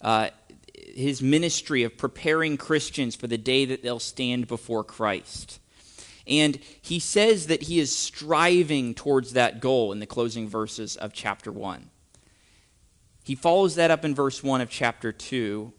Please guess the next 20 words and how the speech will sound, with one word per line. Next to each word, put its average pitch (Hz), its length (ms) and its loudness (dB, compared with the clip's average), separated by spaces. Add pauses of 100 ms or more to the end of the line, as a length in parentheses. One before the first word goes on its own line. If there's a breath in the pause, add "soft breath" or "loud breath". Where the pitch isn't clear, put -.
by 107 240 0
saying, 117 680 -4 (760)
"For - 240 -2
I 156 180 -2
would 143 340 0
that 123 180 -2
ye 120 120 -2
knew 120 460 2 (260 loud breath)
what 135 460 -2
great 135 460 -2
conflict 120 880 -6
I 101 140 -4
have 104 300 -6
for 107 200 -12
you, 104 420 -6 (260 soft breath)
and 175 160 2
for 202 140 2
them 175 160 4
at - 80 -2
Laodicea, 131 720 2